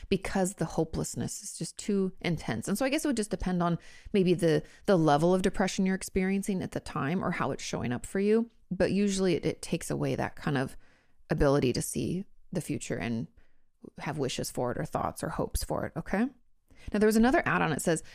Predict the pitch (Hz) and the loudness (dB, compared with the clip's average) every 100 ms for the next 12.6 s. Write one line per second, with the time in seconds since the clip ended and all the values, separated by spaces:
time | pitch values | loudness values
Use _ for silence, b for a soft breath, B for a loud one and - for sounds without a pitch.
0 | B 190 214 277 226 202 208 - - 170 | B 2 4 4 4 4 2 -4 0 2
1 | 143 147 - - 202 233 233 - - - | 2 2 -2 2 4 4 2 0 -2 2
2 | 214 185 - 190 202 - 185 185 170 165 | 2 2 0 0 0 0 0 2 4 2
3 | - - - - b b b _ 233 240 | 0 -2 -4 -8 b b b _ 4 6
4 | 311 349 339 269 - - 233 220 - - | 4 4 4 2 2 2 2 2 -2 0
5 | 208 202 - - - 165 190 185 - 156 | 2 2 -2 -4 -2 0 0 -2 -2 0
6 | 151 160 - 226 320 - - 160 - _ | 0 0 0 0 0 -4 -6 -8 -14 _
7 | _ _ _ _ _ _ _ - 226 269 | _ _ _ _ _ _ _ -4 0 4
8 | 392 330 180 220 - - - - - B | 4 2 0 0 -2 -4 -4 -8 -12 B
9 | B B - 247 247 311 180 143 196 214 | B B 0 2 4 2 2 2 4 6
10 | 226 233 - - - 147 - 110 170 - | 4 2 2 0 0 -2 2 2 0 0
11 | 196 196 - 156 - 156 - 214 220 220 | 2 4 2 2 0 0 2 2 4 4
12 | 220 - 220 208 262 | 2 0 0 2 0